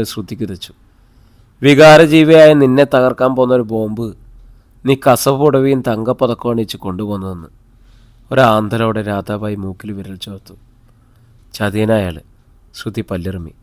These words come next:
"ചതിക്കാനല്ലാതെ സഹായിക്കാനായി അയാൾ ആർക്കൊന്നും ചെയ്യില്ല. അതിനിയെങ്കിലും മനസ്സിലാക്കിയ നന്ന്." താടിയിൽ കൈതാങ്ങിയിരുന്ന രാധാബായി പിന്നെ ഒരക്ഷരം ശബ്ദിച്ചില്ല. പിറ്റേന്ന് വൈകുന്നേരം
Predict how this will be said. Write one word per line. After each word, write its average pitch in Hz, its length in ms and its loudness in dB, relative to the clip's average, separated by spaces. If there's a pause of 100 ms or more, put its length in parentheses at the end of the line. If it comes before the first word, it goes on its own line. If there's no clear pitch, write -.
(720)
"ചതിക്കാനല്ലാതെ 139 720 2
സഹായിക്കാനായി 117 800 -4 (180)
അയാൾ 104 220 -8
ആർക്കൊന്നും 104 460 -10
ചെയ്യില്ല. 90 380 -16 (1000)
അതിനിയെങ്കിലും 120 640 0
മനസ്സിലാക്കിയ 104 540 -6
നന്ന്." 87 280 -12 (920)
താടിയിൽ 131 480 6
കൈതാങ്ങിയിരുന്ന 123 760 -2
രാധാബായി 104 580 -2
പിന്നെ 98 220 -10
ഒരക്ഷരം 98 540 -12
ശബ്ദിച്ചില്ല. - 500 -18 (1120)
പിറ്റേന്ന് 127 280 2
വൈകുന്നേരം 117 500 2